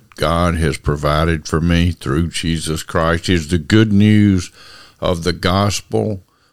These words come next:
the good news of salvation, that God so loved the world that he gave his only son, is that for me? God shows his love for us in this: while we were still sinners,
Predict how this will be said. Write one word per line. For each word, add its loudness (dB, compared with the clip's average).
the -4
good 2
news 2
of -2
salvation, 0
that -10
God 0
so 0
loved 0
the 0
world 0
that -4
he -2
gave 0
his -2
only 0
son, 0
is 2
that 2
for -2
me? 4
God 2
shows 4
his 2
love 4
for -2
us 0
in -2
this: -2
while 0
we 4
were 4
still 0
sinners, -2